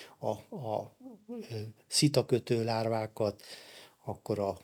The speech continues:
a vízipók, csodapókot, amelyek azért elég jelentős mennyiségben megjelenhetnek ezekben a vizekben, és visszaszorítják a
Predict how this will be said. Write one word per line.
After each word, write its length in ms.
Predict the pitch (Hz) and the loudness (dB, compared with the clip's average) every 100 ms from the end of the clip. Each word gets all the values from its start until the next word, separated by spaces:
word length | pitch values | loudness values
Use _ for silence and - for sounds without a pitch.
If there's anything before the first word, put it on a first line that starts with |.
| - | -6
a 240 | 117 123 | -6 -2
vízipók, 540 | 120 123 120 - 110 | 0 2 0 0 -2
csodapókot, 840 | - 123 113 110 - 113 - 147 151 | 0 -2 0 -2 -4 -2 0 0 0
amelyek 420 | 156 135 135 135 | 2 4 4 2
azért 340 | 156 151 156 | 4 6 4
elég 480 | 190 156 123 143 226 | 4 6 4 2 2
jelentős 720 | 143 123 113 107 110 - - - | 4 4 0 0 -2 -2 -8 -2
mennyiségben 640 | 131 120 117 - 117 113 | 0 2 0 0 0 -2
megjelenhetnek 1200 | 113 113 107 110 107 104 - 113 - 107 95 - - _ - - | 0 -2 -2 -2 -4 -4 0 0 0 -4 -4 -8 -20 _ -20 -12
ezekben 400 | - 110 113 110 | -2 0 0 0
a 100 | 110 | -2
vizekben, 420 | 107 139 175 147 139 | 0 0 0 0 0
és 140 | 135 | 0
visszaszorítják 1000 | 127 117 110 - 107 104 - 113 104 - _ | 0 0 0 -4 -4 -6 -8 -10 -10 -16 _
a 100 | - | -10